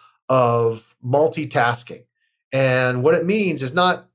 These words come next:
doing two things at once, but making whatever you do serve at least two purposes. So, for example, when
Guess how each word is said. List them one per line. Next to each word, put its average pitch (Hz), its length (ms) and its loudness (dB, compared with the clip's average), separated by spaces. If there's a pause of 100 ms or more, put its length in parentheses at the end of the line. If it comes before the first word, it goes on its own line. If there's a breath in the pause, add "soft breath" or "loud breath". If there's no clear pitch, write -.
doing 180 300 0
two 202 120 -2
things 196 220 -2
at 190 100 -4
once, 185 300 -2
but 135 180 -2
making 170 520 -2
whatever 165 260 2
you 151 120 -2
do 139 200 -4
serve 139 460 0
at 131 120 -2
least 123 320 -6
two 135 160 -4
purposes. 123 760 -4 (320 soft breath)
So, 131 240 2
for 135 180 0
example, 123 720 0 (300 soft breath)
when 160 680 0